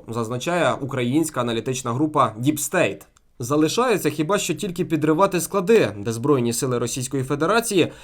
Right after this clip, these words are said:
зберігають ці бомби перед установкою по чотири штуки на бомбардувальники Су тридцять чотири.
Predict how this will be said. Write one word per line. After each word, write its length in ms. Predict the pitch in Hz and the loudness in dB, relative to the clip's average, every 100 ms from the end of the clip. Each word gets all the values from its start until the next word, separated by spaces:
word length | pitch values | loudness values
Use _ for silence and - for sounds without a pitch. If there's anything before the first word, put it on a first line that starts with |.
| - | -12
зберігають 560 | 143 151 165 214 180 156 | -4 0 2 2 2 0
ці 100 | 175 | -2
бомби 500 | 185 180 117 117 95 - | 2 2 2 0 -2 -6
перед 260 | 117 113 | -4 -2
установкою 680 | 117 - 143 208 180 147 131 | -4 -2 0 2 2 0 0
по 120 | 120 | -4
чотири 360 | 120 120 117 110 | -4 -2 -2 -2
штуки 400 | - 208 185 131 - - | -4 -2 0 -2 -6 -6
на 120 | 180 151 | -2 2
бомбардувальники 920 | 151 143 151 135 139 175 160 139 127 | 2 4 2 2 4 4 2 2 -2
Су 180 | 160 | -2
тридцять 360 | 156 147 135 131 | 0 -2 -2 -2
чотири. 500 | 156 156 127 104 | 0 2 2 0